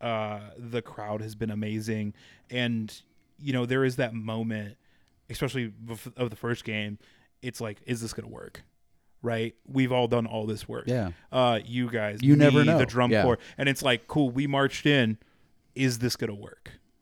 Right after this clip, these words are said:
Speaker 1: What's about to happen?" And I, you know, before that first game, Mitch, you were there a little bit for, for practice on, on some of the tifos and things like that. And I, and I talked to, to Florida Noise, and I, I told 'em straight up, and I was like, "Hey guys,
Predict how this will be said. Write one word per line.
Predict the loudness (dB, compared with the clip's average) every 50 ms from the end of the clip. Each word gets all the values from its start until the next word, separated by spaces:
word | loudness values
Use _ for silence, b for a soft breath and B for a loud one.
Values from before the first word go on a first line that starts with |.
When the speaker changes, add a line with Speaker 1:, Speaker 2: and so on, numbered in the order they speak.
| _ -8
Speaker 1:
What's | -4 0 0 0 0 -2
about | -2 -2 -2 -2 -4
to | -8 -10
happen?" | -8 -8 -10 -10 -12 -14 -14 -16 -16 B B B B B B B _ _ _ -4
And | 0 0 2 2 0 -2 -4 -6 -10 -10 -4
I, | 0 2 4 4 4 2 0 -2 -4 -10 -14 _
you | -10 -4 -2 -2
know, | 0 0 -2 -2
before | -2 -2 2 4 4
that | 4 4 2
first | 0 0 0 0 2
game, | 0 0 2
Mitch, | 0 0 0
you | 2
were | 2 4
there | 4 6 6 4
a |
little | 4 2 2 0
bit | 0 -2 -2
for, | -6 -6 -6 -8 -10
for | -10 -10 -10 -8
practice | -6 -4 -4 -4 -4 -6 -8 -8 -6
on, | -6 -6 -6 -8 b b b b b b b
on | -10 -6
some | -6 -6
of | -4
the | -6 -6
tifos | -6 -6 -6 -6 -4 -4 -6 -6 -6
and | -6 -6
things | -6 -6 -6 -6
like | -6 -8 -4 0
that. | 2 4 4 4 2 -2 B B B B B B
And | -2 0 2
I, | 2 2 0 -2 -4
and | -6 -4 -2
I | -2 -2
talked | -2 -4 -6 -6 -6 -6
to, | -6 -6 -6 -8 -12 -14 -12
to | -12 -12
Florida | -10 -8 -6 -6 -4 -4
Noise, | -2 -2 0 0 0 -2 -2 -4
and | -4 -4 -4 -6 b b b b b b b b -14
I, | -10 -8 -8 -8 -8
I | -10 -10
told | -8 -6 -4 -4 -2 -2
'em | -4
straight | -4 -8 -8 -8 -6 -6
up, | -6 -8 -8 -10
and | -12
I | -12 -12
was | -12 -14
like, | -14 -10
"Hey | -6 -6 -4 -4
guys, | -4 -6 -8 -8 -10 -12